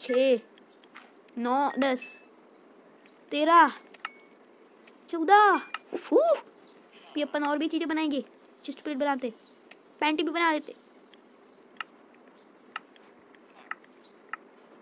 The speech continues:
ये और ये जो कचरा है ना, उसको ये घोड़े को दे दे, दे। ये ले, खा कचरा,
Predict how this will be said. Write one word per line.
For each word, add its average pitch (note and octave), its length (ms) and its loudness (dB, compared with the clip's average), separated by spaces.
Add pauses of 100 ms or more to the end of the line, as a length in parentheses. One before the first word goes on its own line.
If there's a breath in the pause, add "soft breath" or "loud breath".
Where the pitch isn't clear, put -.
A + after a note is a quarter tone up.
(140)
ये C#4 440 -4 (1600)
और C4+ 100 -4
ये B3+ 420 -2 (960)
जो C#4 100 -4
कचरा C4 240 -2
है C#4+ 60 2
ना, C#4+ 100 0
उसको C4+ 420 2 (140)
ये A#3 60 -8
घोड़े A3+ 180 2
को A#3+ 60 0
दे A#3 100 0
दे, A3+ 280 -4
दे। G#3+ 120 -6 (340)
ये C4 80 0
ले, C4+ 80 0
खा B3+ 200 2 (540)
कचरा, G#3 260 -6